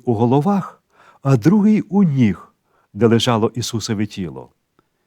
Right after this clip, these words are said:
І говорять до неї вони: «Чого плачеш ти, жінко?» Та відказує їм: «Узяли мого Господа, і я не знаю, де його поклали».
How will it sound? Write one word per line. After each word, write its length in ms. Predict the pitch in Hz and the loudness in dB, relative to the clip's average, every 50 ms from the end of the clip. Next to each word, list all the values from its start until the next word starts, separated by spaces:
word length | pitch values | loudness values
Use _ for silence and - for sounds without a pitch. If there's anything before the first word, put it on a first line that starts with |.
| _ _ _ _ _ _ _ _ _ _ _ _ _ _ - | _ _ _ _ _ _ _ _ _ _ _ _ _ _ -6
І 80 | 117 | -6
говорять 720 | 101 82 101 101 90 90 95 92 95 92 90 87 87 - - _ _ | -4 -2 -2 -4 -2 -2 -2 -2 -2 -2 -4 -6 -8 -12 -20 _ _
до 280 | 101 87 78 95 92 | -20 -14 -8 -6 -6
неї 340 | 85 90 104 127 127 98 90 | -4 -4 -4 -4 -4 -4 -8
вони: 400 | 80 76 80 - 71 69 65 60 _ _ _ _ _ _ _ _ _ _ | -12 -16 -16 -16 -14 -16 -18 -18 _ _ _ _ _ _ _ _ _ _
«Чого 340 | - - 135 113 135 147 143 | -2 0 0 2 2 0 0
плачеш 540 | - 143 135 151 156 143 - 120 104 - - | 0 0 0 0 0 -2 -2 -6 -8 -8 -8
ти, 160 | - 107 101 | -6 -6 -6
жінко?» 580 | 85 98 139 151 139 113 - - 82 69 - _ _ _ _ _ _ _ _ _ _ _ _ _ _ _ _ _ | -4 -2 -4 -2 -4 -4 -8 -10 -12 -12 -12 _ _ _ _ _ _ _ _ _ _ _ _ _ _ _ _ _
Та 160 | - - 107 95 | -2 -2 0 0
відказує 720 | 95 104 - - - 110 107 117 113 95 107 107 104 101 | 0 -4 -4 -4 -4 0 0 0 0 0 -2 -2 -2 -2
їм: 400 | 95 92 113 113 104 90 82 76 _ _ _ _ _ _ _ _ _ _ - | -2 -2 -2 -2 -2 -4 -6 -12 _ _ _ _ _ _ _ _ _ _ 2
«Узяли 640 | 139 139 139 120 - 139 135 139 139 151 151 151 | 4 4 4 4 4 4 4 4 4 4 2 2
мого 380 | 139 131 151 143 123 143 147 123 | 2 2 0 2 2 2 0 0
Господа, 760 | 110 151 170 170 156 - - - - 156 135 147 147 135 - _ _ _ _ _ _ | 2 2 4 4 4 2 -4 -4 -4 -2 0 2 0 0 0 _ _ _ _ _ _
і 240 | - 165 165 170 147 | 2 4 4 4 4
я 280 | 117 117 147 180 185 175 | 2 2 2 4 4 4
не 180 | 160 175 170 | 4 4 2
знаю, 760 | 160 - 143 131 120 117 156 185 196 196 190 180 185 180 165 - - _ _ _ _ _ | 2 0 -2 -2 -2 0 2 4 4 4 4 4 4 2 2 0 -6 _ _ _ _ _
де 360 | 110 95 87 - - 196 214 | -20 -20 -10 2 4 4 4
його 260 | 208 208 185 160 196 | 6 4 2 2 2
поклали». 760 | 190 - 202 196 - 202 190 185 175 147 123 104 85 80 76 | 0 0 -2 0 0 0 2 4 2 2 0 -2 -8 -12 -18